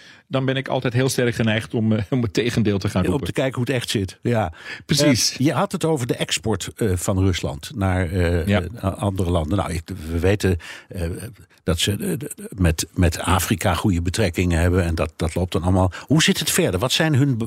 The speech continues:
Speaker 2: hun, hun be-, belangrijkste exportmarkten en wat exporteren ze?
Speaker 1: Nou ja, de, hè, hun, hun, eh,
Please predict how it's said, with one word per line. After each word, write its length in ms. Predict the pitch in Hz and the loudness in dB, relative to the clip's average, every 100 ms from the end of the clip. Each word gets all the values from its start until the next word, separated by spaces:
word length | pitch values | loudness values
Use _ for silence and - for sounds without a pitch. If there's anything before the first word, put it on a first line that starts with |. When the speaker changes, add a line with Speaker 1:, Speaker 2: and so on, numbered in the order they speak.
| - | 0
Speaker 2:
hun, 200 | 123 120 | 2 2
hun 220 | 117 110 101 | 0 0 0
be-, 340 | 110 - 123 | -2 -6 -10
belangrijkste 560 | 101 117 147 131 120 - | -2 2 2 2 0 -2
exportmarkten 1040 | - - - 98 98 95 117 - - 110 - - - | -2 -4 -2 -2 0 2 2 0 -2 -4 -4 -14 -4
en 260 | 113 123 - | 0 0 0
wat 220 | 151 - | -2 -2
exporteren 720 | 98 - - 82 85 76 76 | -4 -4 -4 -2 -2 -2 -4
ze? 80 | - - _ _ _ _ _ _ _ _ _ _ _ _ _ | -6 -12 _ _ _ _ _ _ _ _ _ _ _ _ _
Speaker 1:
Nou 140 | 92 95 | 2 4
ja, 120 | 95 | 4
de, 180 | 92 - | 2 2
hè, 160 | 95 98 | 4 6
hun, 300 | 98 104 107 | 6 4 4
hun, 400 | 110 104 98 - - | 4 4 2 0 0
eh, 320 | 98 92 | 2 2